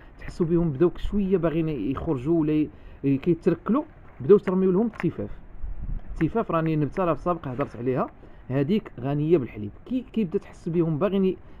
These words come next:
باغيين غير يخروشوا شي حاجه، صافي عطيوهم التفاف.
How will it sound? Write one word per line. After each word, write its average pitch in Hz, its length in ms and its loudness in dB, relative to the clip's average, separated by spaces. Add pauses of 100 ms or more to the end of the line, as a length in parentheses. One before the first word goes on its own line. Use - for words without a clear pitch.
باغيين 190 280 2
غير 175 160 0
يخروشوا 220 460 0
شي 196 140 -2
حاجه، 220 320 0 (360)
صافي 156 260 -2 (840)
عطيوهم 170 340 2
التفاف. 110 420 -6